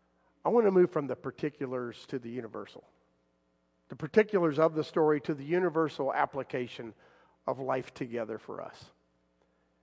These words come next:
And we use four points to do it, because what I see in this story is, first,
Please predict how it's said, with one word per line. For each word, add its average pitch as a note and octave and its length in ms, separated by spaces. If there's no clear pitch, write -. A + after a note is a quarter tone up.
And D3 120
we D#3+ 100
use D#3+ 120
four E3+ 240
points D3+ 340
to C3+ 120
do A#2 200
it, G#2+ 120
because C#3 280
what E3 120
I E3+ 100
see D#3+ 180
in D#3 140
this C#3+ 140
story B2 460
is, B2 260
first, C3+ 460